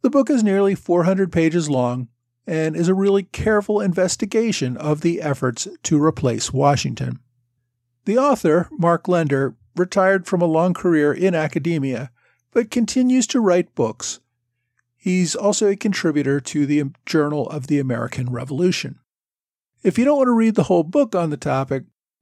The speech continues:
you might want to try my online recommendation this week. Shortly after Doctor Lender released his book on the Cabal, he sat down with Brady Kreitzer on his podcast, Dispatches, which is affiliated with the Journal of the American Revolution.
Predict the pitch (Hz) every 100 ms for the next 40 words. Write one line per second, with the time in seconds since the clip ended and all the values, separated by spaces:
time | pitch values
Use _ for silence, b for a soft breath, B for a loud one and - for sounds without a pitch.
0 | - 202 226 233 214 208 185 165 151 147
1 | 143 139 143 - 143 139 208 247 208 170
2 | 165 139 131 131 - 127 123 - 123 123
3 | - _ _ _ _ _ _ _ _ _
4 | - 302 233 226 202 190 - 170 175 160
5 | - 156 147 143 139 139 151 254 269 -
6 | 160 127 156 156 - - 220 202 - 143
7 | 123 117 120 _ _ _ _ _ - 254
8 | - 233 220 208 175 180 170 170 - -
9 | 156 143 127 - 220 240 - 180 175 -
10 | _ - 160 160 175 - - 123 120 147
11 | 131 127 - - _ - 240 - - 131
12 | 123 131 120 - _ _ _ - 240 196
13 | - 151 147 160 247 247 202 160 156 165
14 | 156 123 - 123 - 139 117 113 143 123
15 | 139 131 117 113 135 120 117 123 175 190
16 | - -